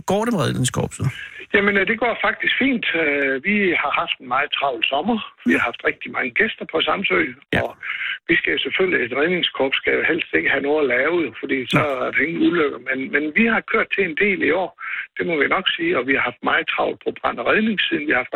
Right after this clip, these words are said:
Speaker 2: rigtig mange naturbrande
Speaker 1: Ja.
Speaker 2: på Samsø, øh, men heldigvis ikke med nogen sådan svært tilskadekommende. Så
Speaker 1: Nej, men der er røget
Speaker 2: der har
Speaker 1: nogle
Speaker 2: været
Speaker 1: arealer, ikke?
Speaker 2: Det må vi sige, det er der, ja.
Speaker 1: Og når, når vi taler redningskorps på Samsø, så er det alle tre, øh, grupper af,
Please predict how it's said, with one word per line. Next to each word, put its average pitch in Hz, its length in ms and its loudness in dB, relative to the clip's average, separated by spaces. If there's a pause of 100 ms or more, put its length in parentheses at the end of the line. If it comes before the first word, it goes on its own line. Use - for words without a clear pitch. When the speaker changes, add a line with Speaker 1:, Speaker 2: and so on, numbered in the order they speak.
Speaker 2:
rigtig - 260 -12
mange 135 140 -2 (120)
naturbrande 147 600 0 (200)
Speaker 1:
Ja. 127 80 2 (400)
Speaker 2:
på - 60 -8 (100)
Samsø, - 340 0 (220)
øh, 123 460 0 (160)
men 127 100 0 (100)
heldigvis 156 380 2 (180)
ikke 151 160 0 (100)
med 120 140 -2
nogen 135 260 0
sådan 139 240 -2
svært 127 260 0
tilskadekommende. - 680 -2 (220)
Så 139 60 0 (200)
Speaker 1:
Nej, 143 160 0
men 135 120 2
der 135 120 2
er 113 100 -4
røget 139 120 2
Speaker 2:
der - 60 2
har 190 60 2
Speaker 1:
nogle 180 160 2
Speaker 2:
været 139 140 0
Speaker 1:
arealer, 127 360 -2
ikke? 208 80 -4 (580)
Speaker 2:
Det - 80 2
må 226 140 2
vi - 140 0
sige, 135 200 0
det 143 120 4
er 120 80 -4
der, - 60 -14 (180)
ja. - 60 0 (180)
Speaker 1:
Og 156 120 4
når, 160 80 2 (200)
når 160 160 4
vi 185 40 2 (100)
taler 196 220 2
redningskorps 175 520 0 (100)
på 185 100 2
Samsø, 160 280 4 (100)
så 180 100 4
er - 100 4
det 170 100 2
alle 160 240 2 (120)
tre, 165 120 2 (220)
øh, 104 520 2 (300)
grupper 156 280 4 (100)
af, 131 60 2